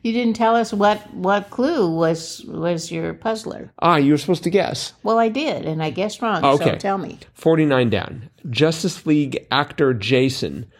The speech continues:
Speaker 1: Oh, Jason Momoa.
Speaker 2: Or as I like to call him, Mamoa.
Speaker 1: <laughs> Oh, Mamoa.
Speaker 2: And, and f-, the, uh, what I had as an A instead of an O, fi-, ran, uh, started fifty-three across.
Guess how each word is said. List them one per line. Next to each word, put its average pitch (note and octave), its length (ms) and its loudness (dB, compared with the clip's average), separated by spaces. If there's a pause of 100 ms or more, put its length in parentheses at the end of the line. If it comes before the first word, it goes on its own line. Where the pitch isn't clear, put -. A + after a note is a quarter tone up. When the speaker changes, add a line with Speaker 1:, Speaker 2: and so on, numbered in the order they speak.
Speaker 1:
Oh, G#3+ 760 2
Jason A3 480 -2
Momoa. F3+ 1080 -2
Speaker 2:
Or C3+ 200 6
as A#2 100 2
I C#3 140 6
like C#3 220 4
to B2 100 2
call B2 320 4
him, A2 100 2
Mamoa. A#2+ 880 2 (320)
Speaker 1:
<laughs> B3+ 480 -2 (460)
Oh, F3+ 400 0
Mamoa. F3+ 1120 -6
Speaker 2:
And, D3+ 400 2
and C#3+ 240 2
f-, - 300 -12
the, C#3 520 2
uh, G2+ 280 2 (160)
what C#3 320 2
I D3 220 4
had C3 380 2
as A#2+ 140 2
an A#2+ 200 0
A C3+ 200 2
instead B2 300 0
of A#2+ 80 0
an A#2 140 -2 (100)
O, A2+ 280 2
fi-, C3+ 280 2
ran, A#2+ 600 0 (360)
uh, C3 140 -2
started C3 440 2
fifty-three C3 480 -2
across. A2 480 -4